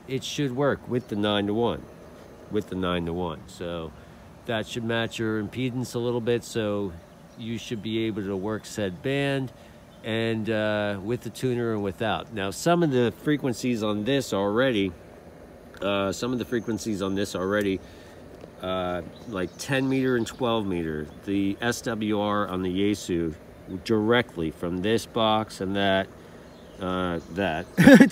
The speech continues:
to the radio with, without going through another tuner, the M F J Versa tuner in the shack. On ten and twelve meter, I'm running around a, a, a one point seven to two point oh S W R. Um, on fifteen meter,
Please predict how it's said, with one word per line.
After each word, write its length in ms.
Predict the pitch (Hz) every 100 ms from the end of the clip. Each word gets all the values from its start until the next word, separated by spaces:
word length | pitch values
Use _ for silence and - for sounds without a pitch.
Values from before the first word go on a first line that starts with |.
| -
to 160 | 226 190
the 120 | 151
radio 600 | 123 160 151 107 90 90
with, 240 | 92 95 - - - - -
without 420 | 104 104 120 120
going 300 | 131 123 113
through 220 | 113 113
another 400 | 101 104 147 156
tuner, 500 | 95 - 87 82 85
the 180 | 85 90
M 120 | 92
F 120 | 90
J 200 | 87 90
Versa 320 | 85 107 113 98
tuner 280 | 92 82
in 220 | 80 98 95
the 80 |
shack. 600 | 76 - - 170 139 95 - - - - - 110
On 160 | 113
ten 280 | 110 156 170
and 160 | 156 135
twelve 320 | - 147 143
meter, 480 | 139 143 147 143 139
I'm 240 | 117 113 117
running 360 | 123 131 127
around 400 | 120 117 120 117
a, 400 | 104 98 95 95 85 - -
a, 40 | 95
a 340 | 92 92 87
one 340 | 90 104 120
point 280 | 120 131 113
seven 340 | - 117 113 107
to 120 | 87
two 180 | - 131
point 380 | 117 110 104 95
oh 320 | 98 104 98
S 220 | 98 95
W 400 | 104 95 90 90
R. 260 | 95 98 98 - - - - - -
Um, 400 | 92 95 92 90 -
on 200 | 98 101
fifteen 600 | - 143 190 196 143 123
meter, 440 | 107 95 90 90